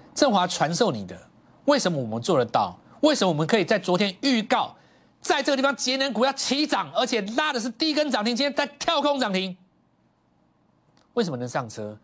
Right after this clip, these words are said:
为什么能提前？相对论，现在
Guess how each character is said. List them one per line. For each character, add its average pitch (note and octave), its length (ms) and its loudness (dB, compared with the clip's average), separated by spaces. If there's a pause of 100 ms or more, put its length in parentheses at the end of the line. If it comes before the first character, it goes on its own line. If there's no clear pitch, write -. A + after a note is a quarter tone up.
(120)
为 B3+ 100 4
什 F3 80 0
么 C3 60 -2
能 C3+ 120 -2
提 B2 200 -4
前？ G#2 180 -4 (1160)
相 A#2+ 220 -4
对 A#2 160 -6
论， G2 160 -8 (2000)
现 D#3+ 200 4
在 D#3+ 140 -2